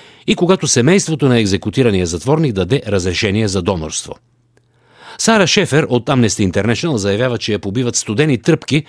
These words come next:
когато слуша изявленията на китайския заместник-министър на здравеопазването. „Осъдените на смърт в Китай трудно биха могли да се съпротивляват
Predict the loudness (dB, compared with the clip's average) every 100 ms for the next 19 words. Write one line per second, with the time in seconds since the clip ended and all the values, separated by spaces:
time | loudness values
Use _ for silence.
0 | -12 -20 -8 0 0 0 -4 -4 0 0
1 | 2 2 2 2 0 0 -2 -2 -2 -2
2 | -2 -2 0 0 -2 -4 -2 -2 -2 -2
3 | -2 -2 -4 -2 -2 -4 -6 -8 -8 _
4 | _ _ _ _ _ -20 -16 -2 2 6
5 | 6 6 4 4 4 2 0 -2 0 -2
6 | 2 2 4 2 2 4 2 4 2 2
7 | 0 -2 -2 -4 -2 0 2 0 -2